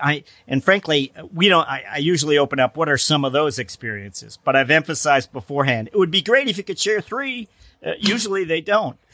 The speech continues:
Um, but, uh, you know, w-, they should, uh, and it's almost like,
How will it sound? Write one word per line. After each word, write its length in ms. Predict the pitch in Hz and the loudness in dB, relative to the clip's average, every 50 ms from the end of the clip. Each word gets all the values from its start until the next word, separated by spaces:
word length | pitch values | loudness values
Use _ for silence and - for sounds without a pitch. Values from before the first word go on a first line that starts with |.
| _ _ _ _ _ _ _ _ - | _ _ _ _ _ _ _ _ 2
Um, 340 | 156 156 156 156 156 147 - - | 4 4 4 2 0 -4 -6 -2
but, 260 | 180 185 180 - - | 0 0 0 0 -2
uh, 160 | 208 208 202 - - _ | -4 -2 -2 -4 -6 _
you 120 | - 233 214 | -2 0 2
know, 160 | 202 185 - _ _ _ _ _ _ _ _ _ _ _ _ | 2 0 -2 _ _ _ _ _ _ _ _ _ _ _ _
w-, 200 | - 202 180 - _ - - - | -12 -12 -12 -12 _ -20 -14 -4
they 220 | 190 156 220 262 285 | 2 2 4 4 2
should, 680 | 269 - - 254 233 220 202 190 180 170 156 156 - 165 | 0 -2 0 2 2 2 2 2 0 -2 -6 -8 -4 -2
uh, 260 | 160 156 156 156 156 - | 0 0 0 -2 -4 -2
and 220 | 202 196 196 202 - | -2 -2 -2 -2 -4
it's 240 | 220 196 185 - 247 | -8 -6 -4 -2 -2
almost 440 | 277 285 294 269 208 175 - - | -2 -2 0 2 0 0 0 0
like, 360 | 156 156 151 147 143 139 _ | 0 0 2 0 0 -2 _